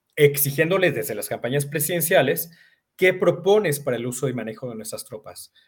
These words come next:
Es bien importante que las candidatas, eh, y quien resulte electo como quien ocupe la candidatura de Movimiento Ciudadano, expresen este punto de vista. "Bueno, yo visualizo a las Fuerzas Armadas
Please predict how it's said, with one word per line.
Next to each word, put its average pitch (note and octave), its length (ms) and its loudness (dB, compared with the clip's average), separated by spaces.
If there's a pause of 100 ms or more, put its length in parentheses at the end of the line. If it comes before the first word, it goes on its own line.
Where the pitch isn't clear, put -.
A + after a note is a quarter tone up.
(160)
Es C#3 120 0
bien F3+ 140 -2
importante D3 460 0
que A#2+ 100 0
las G#2 200 -4
candidatas, A2+ 800 -4
eh, G2 520 -8
y G2 320 -10
quien A2 220 -8
resulte A2+ 600 0
electo A2 360 -2
como G#2 380 -6
quien A2 160 -8
ocupe B2 260 -4
la B2 100 0
candidatura A2+ 500 -4
de A2+ 80 -2
Movimiento G#2+ 400 -10
Ciudadano, C#3 640 0 (580)
expresen C#3+ 720 4
este D3+ 260 2
punto F#3 320 -2
de D#3+ 80 0
vista. A#3+ 260 0
"Bueno, B2+ 240 0
yo D3+ 200 2
visualizo D3+ 460 0
a - 20 0
las C3 120 -2
Fuerzas D#3 220 -2
Armadas C#3 420 0